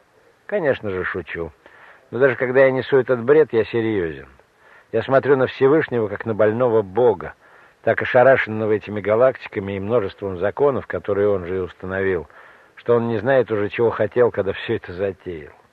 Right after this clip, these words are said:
Иногда я смотрю на свои собственные каракули и вижу, что я начинал одно, а получилось совсем другое,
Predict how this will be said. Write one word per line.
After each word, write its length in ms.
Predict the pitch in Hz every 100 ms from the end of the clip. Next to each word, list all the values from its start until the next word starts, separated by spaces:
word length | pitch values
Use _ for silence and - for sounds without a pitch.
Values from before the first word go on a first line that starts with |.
| _ _ _ _ _ -
Иногда 320 | 107 139 156
я 80 | 147
смотрю 340 | 120 127 135
на 120 | 139 117
свои 200 | 120 117
собственные 540 | - 131 - 117 107
каракули 500 | 120 127 147 - 113
и 120 | 110
вижу, 260 | 107 135 117
что 160 | -
я 120 | 110 107
начинал 440 | 104 110 127 123
одно, 400 | 123 120 156 156
а 40 |
получилось 500 | 95 90 87 85 78
совсем 400 | - 80 - 76
другое, 640 | 76 76 76 127 147 127